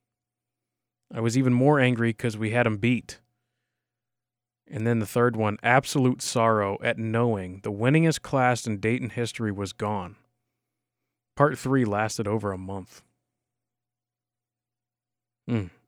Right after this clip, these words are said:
mm, mm. Somebody described the two thousand fifteen Bengals Steelers playoff game as distraught.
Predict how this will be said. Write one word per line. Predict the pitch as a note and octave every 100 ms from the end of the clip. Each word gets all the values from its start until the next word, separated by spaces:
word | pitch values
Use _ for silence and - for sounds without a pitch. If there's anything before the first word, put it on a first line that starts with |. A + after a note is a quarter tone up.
| -
mm, | A#2+ A#2 -
mm. | G#2 F2 _ _ _ _ _ _ _ _ _
Somebody | - D#3 E3
described | D3 C3 D#3+ D#3
the | C#3
two | -
thousand | D#3+ D3 C#3 C3
fifteen | D3+ C#3 D#3 C#3+
Bengals | B2+ C#3+ D3 C3+ -
Steelers | D3 D3 C3+ -
playoff | D3 C#3+ C3+ C3+
game | C3+ C3+
as | A#2+
distraught. | G#2 A2 - - C#3 C3+ A2